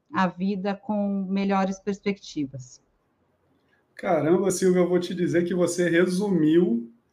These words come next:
Speaker 2: a ideia do Só Sabe Quem Vive.
Speaker 1: É
Speaker 2: Porque eu sempre
Speaker 1: mesmo?
Speaker 2: re-, é, exatamente, porque eu repito isso pros meus amigos, pras pessoas próximas a mim, que eu tenho a sensação de que a gente se limita muito.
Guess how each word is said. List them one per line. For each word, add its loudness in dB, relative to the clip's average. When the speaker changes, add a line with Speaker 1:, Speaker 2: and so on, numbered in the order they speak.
Speaker 2:
a 4
ideia 4
do -4
Só 0
Sabe 0
Quem -2
Vive. -6
Speaker 1:
É 4
Speaker 2:
Porque 6
eu 12
sempre 6
Speaker 1:
mesmo? 6
Speaker 2:
re-, 2
é, 6
exatamente, 4
porque -4
eu 4
repito 0
isso -6
pros 0
meus 6
amigos, 2
pras -8
pessoas -6
próximas -4
a -2
mim, 0
que 0
eu 6
tenho 0
a 2
sensação 0
de -4
que -6
a 4
gente 0
se -6
limita 2
muito. 0